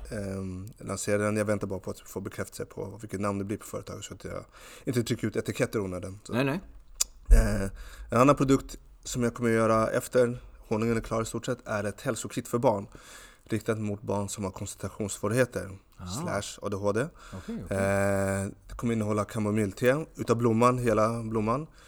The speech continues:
Speaker 1: Ehm, multivitamin utav hög kvalitet och,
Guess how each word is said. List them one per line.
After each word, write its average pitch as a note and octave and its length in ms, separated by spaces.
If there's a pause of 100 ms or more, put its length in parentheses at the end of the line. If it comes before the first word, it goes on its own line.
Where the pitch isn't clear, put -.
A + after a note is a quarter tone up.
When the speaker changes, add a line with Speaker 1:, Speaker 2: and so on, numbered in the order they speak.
(500)
Speaker 1:
Ehm, G#2+ 600 (380)
multivitamin A2 800
utav G2+ 200
hög G#2+ 200
kvalitet G#2+ 540 (200)
och, - 400